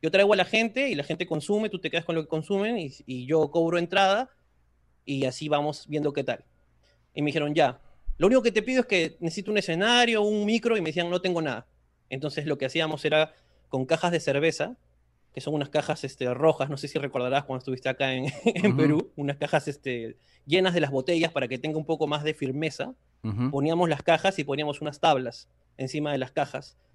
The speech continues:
Speaker 1: Y me
Speaker 2: Wow.
Speaker 1: subía encima de las cajas con las tablas y con un paran-, un, eh, parlante de una guitarra, con un micrófono barato,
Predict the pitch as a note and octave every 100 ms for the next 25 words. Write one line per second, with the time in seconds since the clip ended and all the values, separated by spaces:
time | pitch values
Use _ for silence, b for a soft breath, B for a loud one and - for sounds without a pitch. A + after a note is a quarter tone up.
0 | G2 G2 A#2+ D3 C#3 C#3+ D3+ G3 F3+ G3
1 | - C#3+ C#3+ F3 F3+ D#3+ C#3 D#3+ D#3 E3
2 | C3+ C3 - D3+ C#3+ F#3+ - - - C#3+
3 | D#3 D#3+ D#3 D#3 D#3 D3 D#3 D#3+ D#3 D3
4 | C#3+ C#3+ C#3 D3+ D3+ D#3+ D3 D3+ C#3+ D#3
5 | D3+ G#3 D#4+ _ _ _ _ _ - C3+
6 | D3+ D#3 D3+ D#3+ D#3 D#3+ D#3 D3+ C#3 B2+
7 | - _ _ _ _ C3 C3 D3+ F3 G#3+